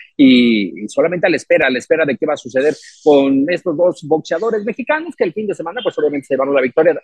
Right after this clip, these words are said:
Ángel Tachiro Fierro, y en su caso, Mauricio el Bronco Lara.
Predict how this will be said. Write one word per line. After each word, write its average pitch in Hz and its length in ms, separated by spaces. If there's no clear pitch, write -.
Ángel 135 340
Tachiro 160 320
Fierro, 226 340
y 185 120
en 202 80
su 143 120
caso, 147 320
Mauricio 131 500
el 110 60
Bronco 110 220
Lara. - 160